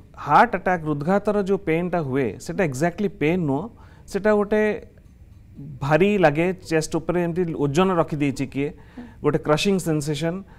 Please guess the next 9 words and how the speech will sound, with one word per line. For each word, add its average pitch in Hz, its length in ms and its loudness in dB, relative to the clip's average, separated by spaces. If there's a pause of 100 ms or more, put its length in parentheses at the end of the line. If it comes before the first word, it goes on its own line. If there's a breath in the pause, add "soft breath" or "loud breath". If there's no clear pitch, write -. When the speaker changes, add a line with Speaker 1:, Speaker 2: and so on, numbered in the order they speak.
(140 loud breath)
Speaker 1:
ଯୋଉଟାକି 165 380 -2
ଚେଷ୍ଟର, 180 760 -2
ଛାତିର 170 360 -2 (360)
ମଝି 143 340 -2
ପୋର୍ସନରେ 165 520 -2
ଜେନେରାଲି 151 380 -2
ଫିଲ୍ 127 260 -2
ହୁଏ। 85 160 -4
Speaker 2:
ହୁଁ। - 300 -20